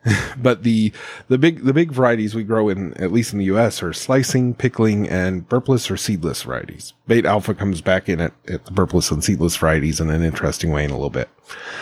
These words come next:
Um, they are mostly self-incompatible, although the lemon cucumbers and varieties bred from the lemon cucumbers are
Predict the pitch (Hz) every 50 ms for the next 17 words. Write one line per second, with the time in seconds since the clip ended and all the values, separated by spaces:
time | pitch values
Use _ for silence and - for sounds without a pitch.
0 | - - - - - - - - - 107 104 95 85 82 - _ _ _ _ _
1 | - - _ _ _ _ _ - - _ 127 127 123 117 107 104 101 113 139 147
2 | - - 147 139 131 - - 131 123 - 131 117 110 110 101 104 113 123 143 156
3 | 190 208 220 - - 101 95 107 107 104 98 98 87 82 87 92 107 131 135 143
4 | 139 - 156 147 - 156 147 151 160 170 165 - 92 87 92 92 92 90 87 87
5 | 82 76 - _ _ - 87 87 104 120 - - 143 139 131 131 135 135 139 135
6 | 131 - 143 131 - - 131 127 131 131 127 127 127 120 - - - _ _ _
7 | _ _ _ - - 90 92 92 92 90 87 85